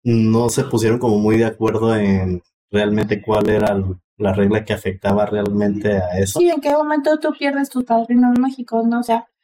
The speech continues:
Speaker 2: si de cuando ya eres feliz, o cuando ya pasas de cierta edad, o cuando rompes la regla de, pues, no decir nada de los padrinos mágicos. Y, pues, según una regla, pues, que no escrita precisamente era esa, la que, de que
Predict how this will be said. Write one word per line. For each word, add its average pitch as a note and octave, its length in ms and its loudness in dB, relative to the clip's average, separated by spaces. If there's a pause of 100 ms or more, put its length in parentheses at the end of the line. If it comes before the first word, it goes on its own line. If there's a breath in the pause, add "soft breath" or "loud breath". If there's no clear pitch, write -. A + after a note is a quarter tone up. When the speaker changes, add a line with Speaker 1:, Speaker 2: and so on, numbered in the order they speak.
(380)
Speaker 2:
si B3 380 0
de A3+ 200 0
cuando A#3+ 220 2
ya A#3 180 2
eres A3 200 -4
feliz, E4 600 0
o A3 160 0
cuando A3 280 2
ya A3 220 0
pasas A3 320 -2
de G3+ 100 -4
cierta G#3 400 0
edad, D#4+ 400 2
o F4+ 100 2
cuando F4+ 280 2
rompes D#4+ 360 0
la D#4 120 2
regla C#4+ 300 0
de, C4+ 320 0
pues, A3+ 140 0
no A#3 160 2
decir A#3 380 2
nada A#3 240 2
de A3+ 40 0
los A3 160 -2
padrinos A3 360 2
mágicos. A#3 480 0 (520)
Y, C#4 140 -2
pues, C#4+ 120 2
según C#4+ 340 0 (100)
una D4+ 180 2
regla, D#4 380 -2
pues, A3 160 -2
que G#3+ 140 -6
no A#3+ 100 4
escrita C#4+ 420 -2
precisamente B3 520 2
era B3+ 240 2
esa, C4 240 0
la B3 180 0
que, A3 180 0
de G#3 160 0
que F#3+ 220 -10